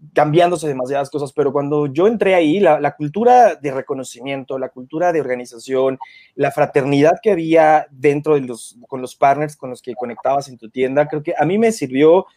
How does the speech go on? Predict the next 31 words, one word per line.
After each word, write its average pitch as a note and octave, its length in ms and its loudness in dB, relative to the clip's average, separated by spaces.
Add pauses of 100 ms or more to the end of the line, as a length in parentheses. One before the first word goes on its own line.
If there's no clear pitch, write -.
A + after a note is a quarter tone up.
(320)
bastante C#3 540 0
en B2 120 -6
términos D#3+ 360 0
de C3 80 -2
disciplina, C#3 840 -2
en B2+ 140 -8
términos C#3+ 400 -6
como C3 260 -6
de A#2 240 -4 (460)
experiencia D3+ 760 0
al D3 100 -4
cliente. C#3+ 560 0
Para D3 220 2
mí E3+ 160 -2
siempre F3 300 -4
ha D#3+ 40 -6
sido E3+ 200 -6
como C#3+ 160 -8
una D3+ 160 0
referencia, C#3+ 840 0 (320)
eh, B2 560 -2 (100)
Starbucks D3 500 -2
para B2 200 -2
mi B2 120 -8
vida C3+ 220 -4
profesional. B2+ 460 -6
Además, C#3+ 320 0
fue G#3 180 2
mi D#3 160 -4
primer D3+ 320 -6
trabajo. E3 640 0